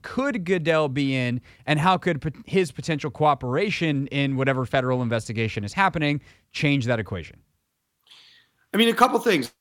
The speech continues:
Speaker 2: Let's, let's talk about this Bank of America stuff. Craig, I'm gonna assume that you've been going to town on this kind of nerdy Bank of America due diligence stuff today.
Speaker 1: Yeah, a little bit, a little bit.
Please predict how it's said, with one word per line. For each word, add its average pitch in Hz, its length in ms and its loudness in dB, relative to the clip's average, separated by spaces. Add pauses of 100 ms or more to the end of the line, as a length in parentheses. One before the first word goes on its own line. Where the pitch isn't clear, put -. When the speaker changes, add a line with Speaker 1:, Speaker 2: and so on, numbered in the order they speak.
Speaker 2:
Let's, 147 260 -2
let's 175 160 -2
talk 208 200 0
about 170 180 2
this 160 100 0
Bank 143 260 0
of 123 40 -2
America 127 380 0
stuff. - 180 -10
Craig, 156 240 4
I'm 147 80 4
gonna 143 140 2
assume 143 240 0
that 131 80 0
you've 123 120 -2
been 123 120 0
going 127 180 2
to 120 100 -2
town 135 200 2
on 127 80 -2
this 117 160 -4
kind 120 160 -4
of 101 160 -8
nerdy 123 280 0
Bank 123 220 0
of 117 80 -2
America 123 400 2
due 120 160 -6
diligence 127 380 -2
stuff - 160 -2
today. 151 280 0 (460)
Speaker 1:
Yeah, 180 320 4
a 175 40 0
little 165 200 2
bit, 113 240 -2 (100)
a 127 80 -6
little 127 200 0
bit. 95 200 -6